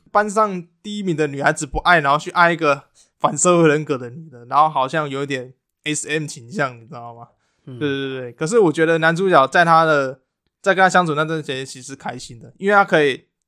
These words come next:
Speaker 1: 坦然面对自己的真心，因为仲春就是知道他是变态，
Speaker 2: 嗯。
Speaker 1: 所以他可以用变态的身份跟他交心，你懂吗？
Speaker 2: 对，对，对。
Speaker 1: 对，可是他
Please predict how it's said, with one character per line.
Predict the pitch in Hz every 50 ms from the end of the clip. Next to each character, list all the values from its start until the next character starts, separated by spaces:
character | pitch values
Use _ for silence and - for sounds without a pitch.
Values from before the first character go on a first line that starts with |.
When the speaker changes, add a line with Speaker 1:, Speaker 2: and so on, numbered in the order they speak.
| _ _ _ _
Speaker 1:
坦 | - - 143 147
然 | 147 147 156
面 | 170 190 180
对 | 165 175 170
自 | 165
己 | 165 160
的 | 135
真 | 131 147 135 131
心， | 127 - 127 120 120 - _ _ _ _ _ _ _
因 | - 175 180
为 | 190 190 190 175 170 _ _ _ _ _
仲 | - 214 202 185
春 | 160 - 180 170 170
就 | 185 175
是 | 170 165
知 | 165 170 170
道 | 170
他 | 156 160 160
是 | 160 151
变 | - 160 147 127 123
态， | - 123 120 120 - _ _ _ _
Speaker 2:
嗯。 | - 131 120 117
Speaker 1:
所 | 113 196
以 | 175
他 | 190
可 | 180 180 180
以 | 170
用 | 185 185 165
变 | 175 196 170
态 | 170 185 175
的 | 160
身 | 156 - 160 156
份 | 151 165 160
跟 | 139 156 147
他 | 147 139
交 | - - 143 127 127 127
心， | - 139 131 127 127
你 | 131 123
懂 | - - 117 113
吗？ | 113 113
Speaker 2:
对， | 131 123 117
对， | 113 113
对。 | 107 - -
Speaker 1:
对， | -
可 | - 190
是 | 175 240
他 | 247 254 254 247 233 233